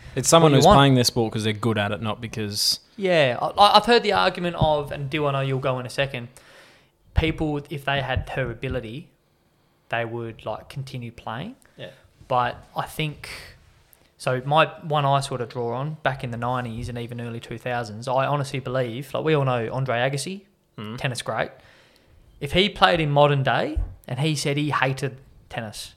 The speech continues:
Speaker 2: absolutely hated it, but he played because he played. It wasn't really in the environment or the acceptance of, you know, hanging it up early. I honestly believe he would have hung it up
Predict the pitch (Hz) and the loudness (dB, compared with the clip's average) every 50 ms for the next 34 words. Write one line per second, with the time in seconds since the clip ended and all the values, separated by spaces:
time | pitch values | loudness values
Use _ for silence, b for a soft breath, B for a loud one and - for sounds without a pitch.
0 | _ - 143 139 - - 147 143 - 151 143 - - - 135 135 135 - 113 107 | _ -8 -8 -8 -6 -10 -12 -10 -10 -10 -10 -10 -6 -4 -4 -4 -4 -8 -10 -12
1 | - - - - - - - - - - - 143 139 143 135 135 - 131 - 135 | -14 -16 -18 -10 -10 -8 -8 -4 -4 0 2 4 2 2 0 -2 -6 -6 -6 -6
2 | 120 120 120 - - 127 123 120 120 120 127 135 139 139 135 135 135 135 131 127 | -6 -6 -10 -6 -4 -4 -2 -2 -4 -4 -4 -2 -2 -2 -2 -2 -2 -2 -2 -4
3 | 127 127 127 123 113 - 120 123 123 123 123 120 120 117 123 117 110 113 107 - | -4 -6 -8 -8 -6 -2 -2 0 0 -2 -4 -8 -10 -10 -10 -10 -10 -12 -12 -10
4 | - - 123 - - 123 113 110 - - 110 107 104 - - b b b b b | -8 -8 -8 -8 -10 -16 -16 -16 -14 -14 -14 -14 -14 -16 -20 b b b b b
5 | b b b b b b b b b _ 113 107 110 - - - 135 127 117 120 | b b b b b b b b b _ -10 -8 -8 -6 -4 -4 -4 -4 -4 -6
6 | 123 123 123 113 - - 127 127 127 123 117 113 - - 120 120 - - 165 156 | -4 -4 -4 -4 -2 -2 -2 -2 -2 -2 -4 -6 -8 -8 -8 -8 -6 -4 -4 -4
7 | 151 135 - 135 127 131 127 127 127 - 127 113 117 120 113 - - 127 117 110 | -4 -4 -4 -4 -4 -4 -4 -4 -6 -8 -10 -10 -10 -10 -10 -8 -8 -10 -8 -8
8 | 110 107 - - _ | -10 -10 -10 -12 _